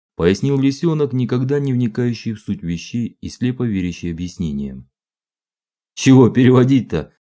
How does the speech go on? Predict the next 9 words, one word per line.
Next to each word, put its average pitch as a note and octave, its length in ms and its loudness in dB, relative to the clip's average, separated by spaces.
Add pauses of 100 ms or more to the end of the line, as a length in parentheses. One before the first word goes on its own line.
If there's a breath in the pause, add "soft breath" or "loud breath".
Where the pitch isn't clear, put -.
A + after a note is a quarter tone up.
(160)
хохотнул B2+ 580 0
Киря. D2+ 420 -8 (480)
"Знаешь E3+ 520 0
песню A2+ 560 2 (220)
"Переводим C#3+ 600 6
мы D3 140 2
любовь C#3+ 400 4
с - 80 -8
итальянского"?" G#2+ 880 0